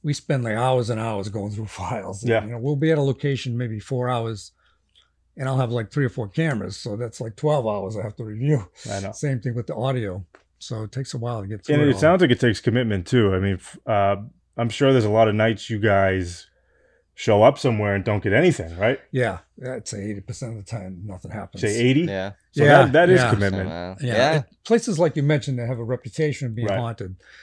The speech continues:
Speaker 1: you're gonna have much more success going the Colonial Inn or the, or the Wayside, things like that.
Speaker 3: Mm.
Speaker 1: Uh,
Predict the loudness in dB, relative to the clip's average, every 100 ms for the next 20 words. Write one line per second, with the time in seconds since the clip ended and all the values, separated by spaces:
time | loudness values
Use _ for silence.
0 | -20 -20 _ -10 -4 0 0 0 0 -2
1 | -4 -6 -6 -8 -10 -10 -10 -10 -12 -10
2 | -10 -8 -6 -6 -8 -8 -8 -10 -12 -14
3 | -14 -12 -12 -10 -10 -10 -10 -8 -8 -6
4 | -8 -10 -10 -12 -14 -20 -18 -18 -18 _
5 | -10 -6 -6 -6